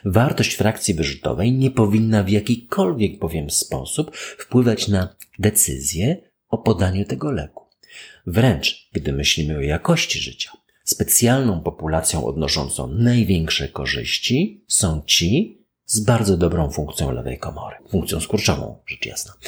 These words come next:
Artykuł jest w trakcie publikacji w Jack. Trzecia analiza. Palec serdeczny.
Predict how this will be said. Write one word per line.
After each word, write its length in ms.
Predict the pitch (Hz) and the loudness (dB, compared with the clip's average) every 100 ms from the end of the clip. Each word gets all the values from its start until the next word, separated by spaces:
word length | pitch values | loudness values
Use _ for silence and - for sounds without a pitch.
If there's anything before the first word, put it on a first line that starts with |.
| - - - | -8 -8 -4
Artykuł 440 | - 104 - - 131 | 0 0 0 2 2
jest 180 | - - | 2 0
w 20 | |
trakcie 280 | - - 80 | -2 -2 -2
publikacji 580 | 85 - - 82 - | -2 -4 -4 -2 -2
w 140 | 71 - | -2 -2
Jack. 320 | - - - _ _ _ _ - - - - - | -2 -8 -18 _ _ _ _ -20 -16 -16 -16 -6
Trzecia 340 | - 127 - | 0 2 2
analiza. 380 | 78 - - - - _ _ - _ | 0 -2 -8 -12 -14 _ _ -20 _
Palec 360 | 73 76 87 | -2 0 2
serdeczny. 640 | - 127 120 98 - - | 2 2 0 0 -2 -4